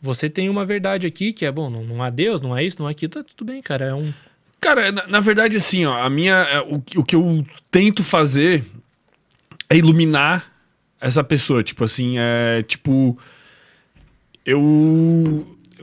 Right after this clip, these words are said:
Speaker 2: eu quero que a pessoa entenda, tipo assim, ó, tem o Lula, tem o Bolsonaro. Ela entenda que, cara, é uma narrativa. Tu votou em uma pessoa porque tu comprou uma
Speaker 1: É,
Speaker 2: narrativa.
Speaker 1: é, comprou a
Speaker 2: Existe
Speaker 1: história.
Speaker 2: uma pessoa do outro lado.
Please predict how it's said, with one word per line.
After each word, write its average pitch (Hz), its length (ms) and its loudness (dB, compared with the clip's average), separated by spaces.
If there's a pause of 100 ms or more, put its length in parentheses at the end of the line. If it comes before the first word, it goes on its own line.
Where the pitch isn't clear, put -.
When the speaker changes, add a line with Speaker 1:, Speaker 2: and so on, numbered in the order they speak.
(140)
Speaker 2:
eu 139 100 -2
quero 180 200 4
que 202 80 4
a 180 40 2
pessoa 190 340 0
entenda, 175 580 2
tipo - 240 -6
assim, 143 220 -2
ó, 107 260 -2
tem 127 160 -6
o 127 40 -2
Lula, 175 340 2
tem 170 120 0
o 165 40 2
Bolsonaro. 135 600 -2 (1040)
Ela 123 180 -2
entenda 135 420 -2
que, 156 320 -10
cara, 147 440 -4 (540)
é 127 60 0
uma 139 180 0
narrativa. 135 720 -2 (220)
Tu 123 100 -2
votou 127 460 2
em 160 80 2
uma 143 160 -2
pessoa 135 340 -2
porque - 220 0
tu 147 120 -6
comprou 151 440 0
uma 175 120 0
Speaker 1:
É, - 20 0
Speaker 2:
narrativa. 139 580 0
Speaker 1:
é, 190 40 -2
comprou 139 240 -8
a 139 40 -2
Speaker 2:
Existe 151 140 4
Speaker 1:
história. 165 160 0
Speaker 2:
uma 160 60 0
pessoa 175 380 0
do 160 120 2
outro 170 220 0
lado. 160 300 4